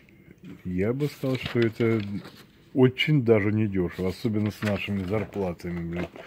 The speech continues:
в тридцать. Премию, говорит, ну, может и не быть.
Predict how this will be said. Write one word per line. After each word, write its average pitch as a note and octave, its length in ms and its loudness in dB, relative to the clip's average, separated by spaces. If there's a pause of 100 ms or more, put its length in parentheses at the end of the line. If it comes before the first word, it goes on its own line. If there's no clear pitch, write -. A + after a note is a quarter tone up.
(200)
в - 100 -14
тридцать. G2+ 640 -2 (1500)
Премию, A2 580 4 (560)
говорит, F#2+ 300 -2 (300)
ну, G2+ 260 -4
может D3+ 580 2
и F2 60 -2
не E2+ 160 -4
быть. F2 420 -8